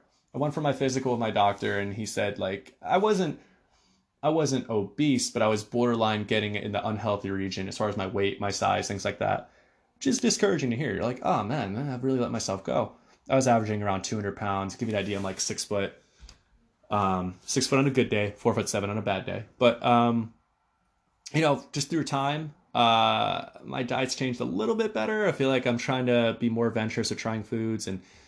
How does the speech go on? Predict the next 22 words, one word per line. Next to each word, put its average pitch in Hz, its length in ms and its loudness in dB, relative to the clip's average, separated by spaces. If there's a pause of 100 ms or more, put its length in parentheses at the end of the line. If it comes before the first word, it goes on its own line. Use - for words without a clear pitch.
(160)
less 113 220 0
reliant 101 260 2
on 98 60 -2
sugar. 104 640 0 (240)
I've 101 160 0
had 95 280 2
way 101 160 0
less 101 180 2
sugar 98 560 0
in 101 140 -4
recent 95 300 -2
months. 95 480 -6 (100)
Uh, 95 460 0
I 107 80 -4
just 98 220 -6
drink 98 200 -2
my 98 100 0
coffee 98 320 0
black 98 360 0
now. 98 320 0
I'm 92 100 -4
very 95 400 -2